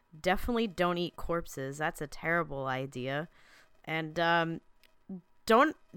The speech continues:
believe that slavery is a good idea. It's morally wrong. For relationship do's, always be kind-hearted and help those in need.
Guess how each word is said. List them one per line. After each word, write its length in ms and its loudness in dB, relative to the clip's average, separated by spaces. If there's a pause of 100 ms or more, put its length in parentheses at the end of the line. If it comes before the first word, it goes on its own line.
(140)
believe 320 2
that 160 4
slavery 420 2
is 220 -2
a 280 -2
good 140 0
idea. 400 -4
It's 240 -8
morally 720 -2 (300)
wrong. 400 -4 (560)
For 120 0
relationship 880 2
do's, 680 -2 (120)
always 300 4
be 140 -8
kind-hearted 680 -2
and 140 -6
help 240 -6
those 260 -4
in 160 -6
need. 380 -6